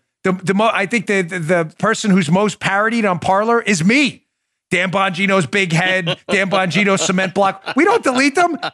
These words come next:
Speaker 1: It's true. Go look. There are tons of Dan Bongino parodies on Parler. Go right ahead. Parody your way.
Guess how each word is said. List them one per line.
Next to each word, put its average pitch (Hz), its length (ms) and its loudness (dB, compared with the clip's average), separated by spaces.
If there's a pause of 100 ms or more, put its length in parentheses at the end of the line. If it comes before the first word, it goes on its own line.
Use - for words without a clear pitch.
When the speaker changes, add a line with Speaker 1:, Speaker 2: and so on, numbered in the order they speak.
(880)
Speaker 1:
It's 254 180 0
true. 359 280 2
Go 359 320 2
look. 359 300 0
There 262 100 2
are 240 40 -2
tons 285 300 -2
of 220 140 0
Dan 269 200 0
Bongino 277 440 2
parodies 254 500 0
on 202 140 0
Parler. 254 460 0 (260)
Go 277 140 2
right 311 200 2
ahead. 285 480 0
Parody 294 480 0
your 269 280 2
way. 262 580 0